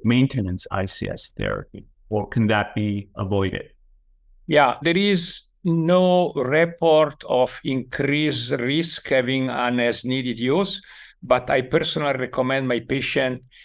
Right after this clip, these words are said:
Speaker 2: at the end of the day, not every time they use the rescue.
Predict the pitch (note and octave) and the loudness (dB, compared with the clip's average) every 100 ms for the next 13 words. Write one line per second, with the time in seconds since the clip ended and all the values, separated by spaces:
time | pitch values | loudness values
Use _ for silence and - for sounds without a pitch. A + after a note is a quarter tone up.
0 | - A#2 A2 A#2+ B2+ D#3 G3 F#3+ D#3+ C3 | -20 -18 -10 -2 2 4 4 4 2 -2
1 | C#3 D3 C3 B2+ C#3 - C3+ C#3 D3 - | -2 0 0 0 -4 -6 -2 0 -2 -6
2 | - - - - A#2 A#2+ - C3+ C#3 A#2+ | -14 -14 -6 -2 0 0 0 0 2 0
3 | A2 B2 A#2 B2 A#2+ A2 - - - A#2 | 0 0 -2 0 2 2 0 -4 -2 -2
4 | - | -2